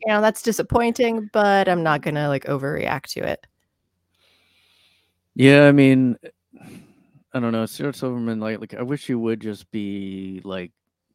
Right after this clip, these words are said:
Speaker 2: like, I guess Bill Maher is now. Like, I wish she would just go against woke, but she's still trying to be, she's not as bad as Amy Schumer, but, like,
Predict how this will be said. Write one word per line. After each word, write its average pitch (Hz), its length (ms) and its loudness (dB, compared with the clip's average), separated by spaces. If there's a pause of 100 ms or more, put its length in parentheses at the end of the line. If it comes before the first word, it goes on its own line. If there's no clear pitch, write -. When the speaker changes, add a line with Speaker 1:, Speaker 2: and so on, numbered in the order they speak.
(200)
Speaker 2:
like, 92 380 -10
I 101 80 -10
guess 104 240 -10
Bill 101 220 -6
Maher 95 320 -6
is 92 200 -10
now. 95 420 -8
Like, 101 220 -8
I 104 60 -2
wish 107 200 -4
she - 100 -8
would 104 140 -4
just 95 200 -10
go 92 180 -4
against 92 320 -10
woke, 95 280 -8
but 98 120 -14
she's 104 220 -10
still 98 220 -8
trying 95 260 -8
to 92 80 -8
be, 95 280 -6 (460)
she's 147 160 -2
not 165 140 6
as 120 80 0
bad 113 200 4
as 107 140 0
Amy 104 240 0
Schumer, 107 520 -4
but, 98 180 -6
like, 95 220 -8